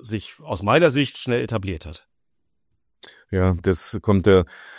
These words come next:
Speaker 2: äh, momentan aus, aus Thüringen auch so die, die, der Hinweis, dass die,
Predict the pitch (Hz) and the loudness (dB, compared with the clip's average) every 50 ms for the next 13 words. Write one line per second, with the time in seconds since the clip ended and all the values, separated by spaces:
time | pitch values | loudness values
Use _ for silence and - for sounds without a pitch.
0 | - - - - 98 92 95 98 98 98 80 101 92 95 98 76 85 92 - - | -20 -14 -8 -2 0 2 4 4 4 2 4 4 4 4 4 4 2 2 2 0
1 | 76 90 - - - - 117 123 117 113 104 107 101 82 82 92 85 - - 104 | 0 -2 -2 -2 0 2 4 6 6 6 6 4 4 4 4 4 2 0 -2 -2
2 | 90 80 87 92 92 90 90 82 78 92 92 82 - 92 82 82 92 101 92 92 | -2 0 0 0 2 2 2 0 0 -2 -2 -2 0 0 0 2 0 0 2 2
3 | 90 87 85 - - - 87 80 - - - _ - 87 82 85 85 82 | 2 2 2 0 -2 -2 -2 -2 -2 -6 -10 _ -6 -4 -4 -4 -2 -2